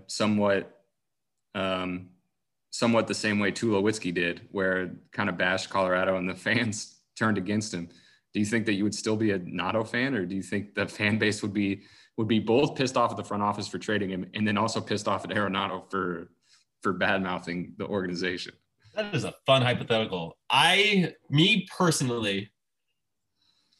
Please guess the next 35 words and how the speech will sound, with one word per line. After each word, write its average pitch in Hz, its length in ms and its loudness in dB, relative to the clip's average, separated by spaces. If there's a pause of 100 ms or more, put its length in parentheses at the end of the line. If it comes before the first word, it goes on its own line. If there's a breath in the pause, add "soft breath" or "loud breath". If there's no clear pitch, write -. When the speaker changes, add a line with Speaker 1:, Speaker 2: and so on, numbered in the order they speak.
Speaker 2:
I 147 140 6
would 156 140 8
understand 147 960 4
where 127 80 4
Nato's 117 320 0
coming 98 240 -4
from. 85 300 -8 (300)
I 131 140 4
would 139 360 4
fully 139 240 2
support 135 340 0
Arenado 117 800 0
attacking 107 560 -2
the 101 60 -4
front 101 200 -4
office, 92 560 -6 (360)
uh, 98 280 -2
because 117 580 0 (500)
honestly, 107 360 -2
we 113 120 -2
just 113 180 -2
got 95 140 -4
done 90 140 -2
doing 80 200 -6
it. 65 100 -18 (840 soft breath)
So 127 260 4
he 190 360 2
sees 139 320 4
it 123 180 0
from, 113 260 0
you 117 80 -2
know, 101 140 -2
the - 80 -6
player's 113 280 -2
perspective 92 600 -4